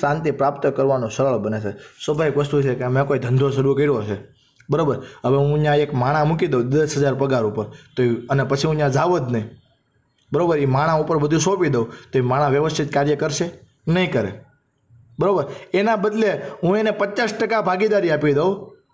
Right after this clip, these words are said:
બરોબર? તો એ માણસ, મતલબ એ કર્મચારી, કર્મચારી નહીં, પણ એ ધંધાનો માલિક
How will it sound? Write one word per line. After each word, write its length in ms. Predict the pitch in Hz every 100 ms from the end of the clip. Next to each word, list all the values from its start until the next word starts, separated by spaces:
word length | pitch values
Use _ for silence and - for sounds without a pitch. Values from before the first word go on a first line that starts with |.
| 151
બરોબર? 280 | 185 202 143 - -
તો 60 | 180
એ 120 | 170 143 139
માણસ, 320 | 151 185 180 - 147
મતલબ 280 | 170 175 180
એ 60 | 175
કર્મચારી, 600 | - 180 196 185 196 185 180
કર્મચારી 520 | 175 180 180 180 180 180
નહીં, 120 | 165
પણ 120 | 160
એ 60 | 147 131
ધંધાનો 360 | 135 143 156 131 123
માલિક 280 | 139 135